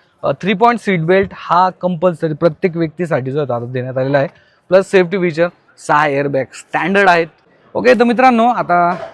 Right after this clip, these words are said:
Nissan Magnite भारतीय मार्केटमध्ये लॉन्च करणार आहे. तुम्ही पाहू शकता ही गाडी जर पाहिली तर लेफ्ट हँड ड्राईव्ह आहे. So basically इथे आहे ना, अ, भरपूर अशा बाहेरचा जो मेळ आहे बाहेरच्या देशांमधला तो देखील आलेला आहे, इजिप्तचे देखील लोक आहेत. So बाहेरच्या मार्केटमध्ये सुद्धा ही गाडी जर पाहिली चांगल्या प्रकारे जे आहे ते विकली जात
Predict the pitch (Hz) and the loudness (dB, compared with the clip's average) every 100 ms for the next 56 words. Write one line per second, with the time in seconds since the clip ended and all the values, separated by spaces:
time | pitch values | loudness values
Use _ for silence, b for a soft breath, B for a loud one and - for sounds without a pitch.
0 | - 156 170 202 196 185 185 175 156 139 | -10 -6 -2 0 0 -2 -2 0 0 0
1 | 156 151 147 151 156 156 160 - 160 170 | -2 -2 -2 -4 -2 0 -2 -4 -4 -2
2 | 151 165 160 170 160 147 147 151 151 156 | -2 -4 -4 -4 -6 -10 -6 -4 -4 -4
3 | 160 160 143 151 _ _ _ - 151 165 | -4 -2 -4 -8 _ _ _ -6 -2 0
4 | 190 - 175 165 156 165 147 156 - _ | 0 -2 -8 -4 0 0 0 -4 -8 _
5 | 165 151 156 170 175 185 190 165 160 185 | -12 -8 -8 -8 -6 -4 -4 -4 -4 -6
6 | 165 190 _ b b _ - 127 127 139 | -4 -8 _ b b _ -10 -6 -2 0
7 | 151 165 175 170 165 160 147 156 165 151 | 0 0 -2 0 -2 -2 0 0 0 0
8 | 160 160 160 175 156 143 156 147 147 151 | 0 -2 -2 -2 0 2 0 -2 -6 -6
9 | 156 143 139 135 165 170 160 151 165 160 | -6 -6 -6 -6 -6 -4 -2 0 0 -2
10 | 139 139 170 139 175 175 160 160 156 160 | -4 -4 -6 -4 -6 -6 -6 -6 -4 -4
11 | 165 - b b b - 151 165 190 190 | -6 -10 b b b -6 0 2 2 0
12 | 190 190 190 185 185 170 151 156 151 143 | 0 0 -2 -4 -6 -6 -4 -2 -2 -2
13 | 147 151 147 156 131 127 147 156 147 147 | -2 -4 -2 -4 -4 -8 -8 -6 -8 -8
14 | 147 147 147 131 131 127 147 135 127 | -6 -4 -6 -6 -10 -12 -10 -8 -8